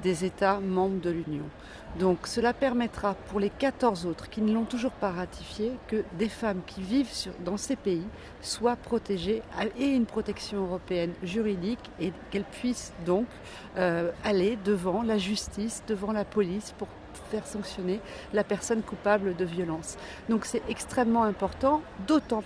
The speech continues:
plus que depuis une semaine, on sait que la Pologne, qui avait signé et ratifié la Convention d'Istanbul, a indiqué qu'elle ne voulait plus être partie prenante de la Convention d'Istanbul. La Pologne, qui déjà s'était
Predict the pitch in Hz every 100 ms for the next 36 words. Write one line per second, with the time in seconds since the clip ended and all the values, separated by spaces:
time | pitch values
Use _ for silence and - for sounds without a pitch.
0 | - 202 208 - - - - - - -
1 | - - 208 220 - 220 - 254 - 233
2 | 196 196 233 - 196 - 220 214 202 -
3 | 254 220 196 180 160 151 - - - -
4 | - 214 185 185 - - 247 226 202 185
5 | - 190 214 214 - 226 185 - 185 185
6 | 202 190 175 202 190 254 214 190 208 226
7 | - 277 - 226 226 226 226 277 262 -
8 | - 156 - - - - - - - 196
9 | - 208 - - 226 214 220 196 190 202
10 | 190 185 196 180 - 190 165 165 165 185
11 | - 247 226 202 175 - 165 214 180 196
12 | 190 - - 190